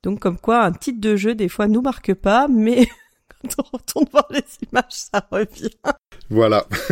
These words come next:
Speaker 2: <laughs>
Speaker 1: Et c'est vrai que Mad-, Missus Blackmore, euh, donc elle parlait du design un peu désuet. Nous avons Missus Blackmore qui, la, qui est une dame qui tire la gueule. On dirait vraiment qu'elle vient de croquer dans un citron.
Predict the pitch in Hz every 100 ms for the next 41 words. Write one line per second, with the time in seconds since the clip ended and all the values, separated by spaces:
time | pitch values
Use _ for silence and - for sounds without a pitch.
0 | - 156 151 180 - - 285 480 554 -
1 | - - 240 277 247 226 247 269 - 240
2 | 220 214 202 202 196 214 208 - 240 -
3 | 254 226 214 247 - 240 254 240 202 190
4 | 185 180 170 - - 180 - 175 175 185
5 | 202 214 185 175 226 226 240 247 214 180
6 | - 165 233 240 202 190 190 262 _ _
7 | _ - 190 196 196 196 220 - 226 190
8 | 190 - 208 - 170 - - 165 185 -
9 | - _ - 208 190 208 196 - - 240
10 | 214 190 180 196 262 - 170 175 185 165
11 | 190 220 262 - 170 175 175 156 - -
12 | 277 302 262 226 226 - 220 - 240